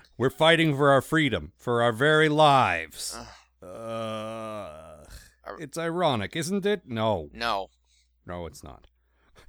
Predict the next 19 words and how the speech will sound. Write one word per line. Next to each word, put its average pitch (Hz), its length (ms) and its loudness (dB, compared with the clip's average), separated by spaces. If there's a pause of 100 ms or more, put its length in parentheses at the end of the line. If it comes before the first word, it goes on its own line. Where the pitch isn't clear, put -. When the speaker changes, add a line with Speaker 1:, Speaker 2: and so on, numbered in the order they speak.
(160)
Speaker 1:
I 151 100 2
do 165 180 0
like 208 220 0
that 135 120 -4
Julian 139 340 -2
and 123 140 -2
Miles 120 260 2
are 110 60 -2
B 117 200 -2
F 107 140 0
F 104 320 -2
across 104 400 -4
the 113 60 -4
multiverse, 92 340 -4
Speaker 2:
Yeah, 170 140 6
that's 185 320 4
Speaker 1:
though. - 40 -8
Speaker 2:
just, 185 220 0
that's, 170 420 2